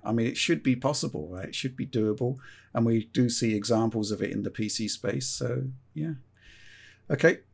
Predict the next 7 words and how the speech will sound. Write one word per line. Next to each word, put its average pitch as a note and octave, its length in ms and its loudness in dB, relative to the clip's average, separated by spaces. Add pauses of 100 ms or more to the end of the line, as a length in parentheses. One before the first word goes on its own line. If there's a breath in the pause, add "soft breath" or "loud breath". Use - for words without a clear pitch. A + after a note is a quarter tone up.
(140)
uh, A#2 200 6 (240)
next C#3+ 420 2
question, B2 520 0
this A2+ 200 -4
one A2 120 0
from A2 380 -4
Alces. C#3+ 1000 -2